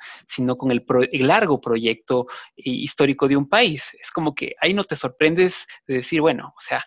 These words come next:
eh, ¿es la primera vez que pasa? Es como, no, no es la <laughs> primera vez que pasa,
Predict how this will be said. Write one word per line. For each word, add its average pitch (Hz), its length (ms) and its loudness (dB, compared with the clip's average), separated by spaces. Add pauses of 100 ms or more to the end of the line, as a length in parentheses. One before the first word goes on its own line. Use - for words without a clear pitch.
(400)
eh, - 240 -18
¿es 139 100 2
la 147 160 2
primera 139 240 0
vez 147 140 -4
que 151 80 -4
pasa? - 260 -2
Es - 180 -4
como, 127 240 -6
no, 123 220 0
no 131 140 0
es 131 80 4
la 131 80 4
<laughs> 143 260 4
primera 127 60 6
vez 127 160 0
que 127 100 -6
pasa, - 380 -6